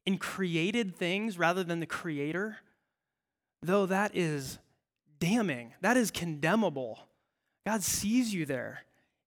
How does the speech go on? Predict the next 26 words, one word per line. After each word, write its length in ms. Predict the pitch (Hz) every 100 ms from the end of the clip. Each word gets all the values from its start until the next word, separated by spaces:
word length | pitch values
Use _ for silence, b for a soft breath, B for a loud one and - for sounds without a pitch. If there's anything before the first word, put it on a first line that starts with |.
| -
And 320 | 170 151 156
right 320 | 202 226 233
now, 380 | 202 185 147 120
he 260 | 120 202 202
is 120 | 175
saying, 420 | 185 170 143 131 - b b b _ _
"You 180 | 165 202
have 220 | 196 190
the 160 | 185 160
opportunity 680 | 147 151 143 - 135 135 139
to 120 | -
turn 280 | - 147 131
away 240 | 120 117
from 200 | - 117
that 340 | - - - _ _ _ _ _
and 120 | - 147
to 140 | 156
actually 440 | 139 151 - 151
behold 840 | 139 135 143 - - 143 135 131 123 _
my 160 | 147 131
glory." 520 | 131 123 117 110 - _ _ _ _ _ _ _ _ _ _ _ -
So 160 | 185
that 160 | 160 151
now 680 | 156 165 175 143 135 175 190 _ _ _ _ _ 143
your 160 | 143
life, 680 | 127 127 135 170 233 - -